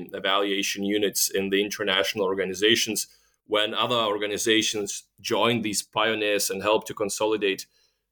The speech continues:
the evaluation function quite, quite significantly. Um, the third phase, um, is the so-called latecomers, um, organizations which, uh, joined the others, um, in the last decade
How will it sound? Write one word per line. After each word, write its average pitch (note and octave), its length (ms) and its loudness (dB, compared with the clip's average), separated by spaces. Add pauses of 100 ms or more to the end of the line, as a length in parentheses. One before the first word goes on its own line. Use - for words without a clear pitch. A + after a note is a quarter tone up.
the G#2 180 -2
evaluation G#2 680 0
function G#2 480 0
quite, F#2+ 400 2
quite G2 240 0
significantly. G#2 800 -2 (400)
Um, G#2+ 480 2
the B2 140 -4
third F3 340 0
phase, E3 480 -2
um, G2+ 720 -2 (120)
is A2 400 0 (120)
the G#2 80 -4
so-called C3 520 0
latecomers, D#3 800 0 (500)
um, G2+ 680 0
organizations A#2 1000 2
which, G#2+ 580 0
uh, G2+ 140 4
joined A2+ 520 -2
the A#2 120 0
others, A2 500 2
um, F#2+ 680 0
in G#2 140 2
the G2+ 60 -4
last A2 380 2
decade B2+ 520 0